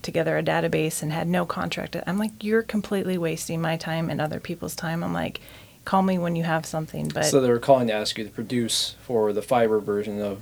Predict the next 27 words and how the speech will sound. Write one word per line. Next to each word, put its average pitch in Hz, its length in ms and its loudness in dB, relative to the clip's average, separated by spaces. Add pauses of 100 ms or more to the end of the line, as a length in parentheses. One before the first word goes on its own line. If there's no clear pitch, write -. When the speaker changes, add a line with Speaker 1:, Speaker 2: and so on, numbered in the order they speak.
(120)
Speaker 2:
the - 80 -16
plant's 113 320 -2
use, 104 260 -4 (200)
Speaker 1:
but 196 140 2
had 175 180 -4
no 180 240 0
end 175 80 4
Speaker 2:
to 143 80 8
be 127 160 4
able 127 100 8
Speaker 1:
user. - 60 2
Speaker 2:
to 135 80 6
Speaker 1:
I'm 131 100 6
like, 131 140 8
Speaker 2:
offer 117 200 4
it 110 120 6
as 104 160 2
a 104 80 -2
supplier, 113 560 4
but 104 200 -4 (280)
Speaker 1:
Yeah. 175 100 -6
Speaker 2:
having 113 220 2
no 208 100 -2
customers - 420 -8
yet. 190 120 0
Speaker 1:
Mm-hmm. 175 200 -4 (240)
Speaker 2:
Okay. - 220 -10